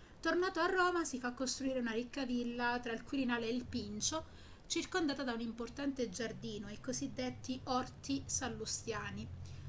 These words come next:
Ricordatevi che in latino hortus vuol dire giardino.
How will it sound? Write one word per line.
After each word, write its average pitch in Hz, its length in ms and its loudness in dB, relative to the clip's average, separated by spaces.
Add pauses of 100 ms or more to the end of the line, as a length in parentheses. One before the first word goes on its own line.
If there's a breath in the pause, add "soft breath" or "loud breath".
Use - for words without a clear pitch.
(100)
Ricordatevi 254 540 0
che 220 100 -2
in 208 160 0
latino 233 560 -4
hortus - 380 -4
vuol 196 160 -2
dire 196 220 -2
giardino. 190 580 -2